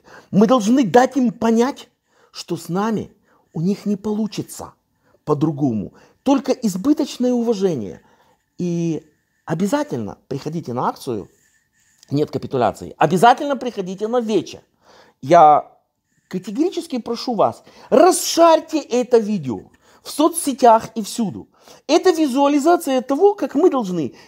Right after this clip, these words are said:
креативно каждый подойти к вопросу. Давайте задавим девяносто пятый квартал креативом. Давайте покажем, что их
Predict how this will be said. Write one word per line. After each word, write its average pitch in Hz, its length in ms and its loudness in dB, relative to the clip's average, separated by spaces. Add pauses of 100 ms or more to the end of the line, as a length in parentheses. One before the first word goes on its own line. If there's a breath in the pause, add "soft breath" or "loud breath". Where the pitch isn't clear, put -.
(120)
креативно 339 840 2
каждый 302 540 0
подойти 185 460 -4
к 269 80 -14
вопросу. 220 500 -6 (340 soft breath)
Давайте 392 640 6
задавим 262 840 4
девяносто 240 600 -2
пятый 262 400 4
квартал 175 580 2
креативом. 180 800 -4 (260 soft breath)
Давайте 381 500 4
покажем, 349 640 2
что 262 200 -2
их 294 320 -6